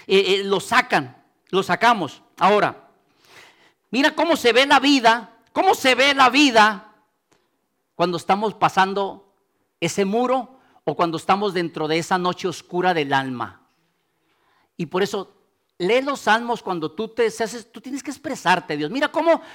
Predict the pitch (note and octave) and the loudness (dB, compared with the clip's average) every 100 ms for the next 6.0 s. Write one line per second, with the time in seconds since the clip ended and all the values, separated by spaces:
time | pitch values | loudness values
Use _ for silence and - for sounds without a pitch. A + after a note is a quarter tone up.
0 | - D4 F4+ F4+ C#4 A#3 - G#3 A3 C#4+ | -6 -2 2 4 2 0 -2 -2 0 -2
1 | - D4 B3+ A3+ G#3+ C4+ D#4 - D#4 E4 | -4 2 2 2 -2 -2 -2 2 0 2
2 | C#4+ A#3 A3 F#3 F3+ F#3+ G#3+ C#4 C#4+ A3 | -2 -2 -2 0 -2 0 0 0 0 0
3 | G#3 F#3 G#3+ E4 F#4+ - _ - - _ | 2 2 2 2 0 -14 _ -20 -20 _
4 | D4 F4+ D#4+ D#4+ E4+ D#4 D4 D4 D4+ D#4 | 0 0 2 2 4 4 4 4 2 0
5 | C#4 A3 A#3 A#3+ - - F#3 B2+ - | 2 0 0 0 -4 -10 -8 -8 -14